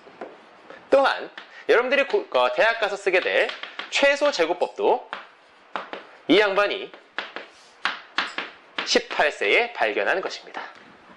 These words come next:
그리고 십구 세에는요,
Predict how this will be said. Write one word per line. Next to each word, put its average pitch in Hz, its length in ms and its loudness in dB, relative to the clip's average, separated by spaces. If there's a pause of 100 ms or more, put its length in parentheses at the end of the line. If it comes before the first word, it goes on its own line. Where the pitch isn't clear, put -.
(720)
그리고 127 340 2 (320)
십구 - 560 0
세에는요, 233 560 2